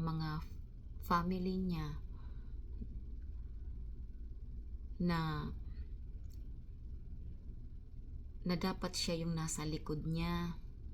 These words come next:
ang naging center of attraction, ang girlfriend niya.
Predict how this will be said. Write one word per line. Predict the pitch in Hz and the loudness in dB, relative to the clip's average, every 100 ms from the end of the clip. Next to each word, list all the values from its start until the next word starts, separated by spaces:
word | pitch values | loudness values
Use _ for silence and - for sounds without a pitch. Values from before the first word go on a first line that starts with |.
| - - | -4 2
ang | 165 160 160 160 156 - - - - - | 4 4 4 2 0 -2 -4 -4 -4 0
naging | 165 147 156 156 151 135 - - - - | 2 6 6 6 4 2 -2 -4 -4 0
center | - 160 156 170 - | 2 4 4 4 4
of | - | 2
attraction, | - - 185 175 - - 156 151 151 - - - - - - - - | 0 0 0 0 2 2 2 0 0 -2 -6 -6 -6 -6 -4 -4 -2
ang | - 156 135 - - | 2 2 2 -2 -2
girlfriend | - 147 151 156 151 151 | 2 2 2 0 2 2
niya. | 156 160 160 | 2 2 0